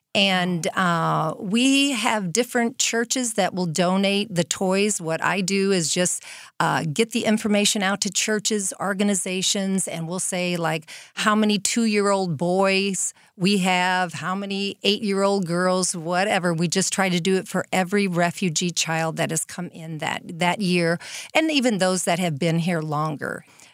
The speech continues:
It's just been a wonderful thing to do. And then people do, uh, we have a day where the, the toys, uh, the gifts are delivered. And, uh, that is just a time where people, uh,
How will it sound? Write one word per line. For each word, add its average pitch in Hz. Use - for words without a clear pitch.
It's -
just -
been 247
a 208
wonderful 214
thing 214
to 226
do. 185
And 208
then 196
people 233
do, 220
uh, 170
we 175
have 185
a 180
day 185
where 196
the, 165
the 165
toys, 208
uh, 165
the 165
gifts 190
are 180
delivered. 196
And, 190
uh, 175
that 254
is 370
just 220
a 214
time 220
where 185
people, 226
uh, 160